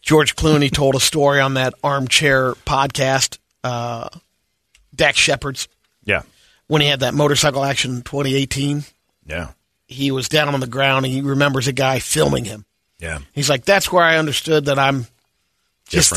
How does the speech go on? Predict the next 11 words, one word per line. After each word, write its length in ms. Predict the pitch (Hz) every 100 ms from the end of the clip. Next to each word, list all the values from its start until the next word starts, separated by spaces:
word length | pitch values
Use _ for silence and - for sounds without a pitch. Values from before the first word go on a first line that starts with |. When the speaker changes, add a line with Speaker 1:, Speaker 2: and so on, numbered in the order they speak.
| 170
Speaker 1:
there 100 | 156
for 120 | 156
these 180 | 147 -
people's 420 | 156 143 151 135
Speaker 2:
Yeah. 80 | 151
Speaker 1:
entertainment." 560 | 151 131 143 131 131 - _ _ - - -
Speaker 2:
We 80 |
don't 100 | 147 -
care 140 | 80
about 220 | 69 62
you. 140 | 76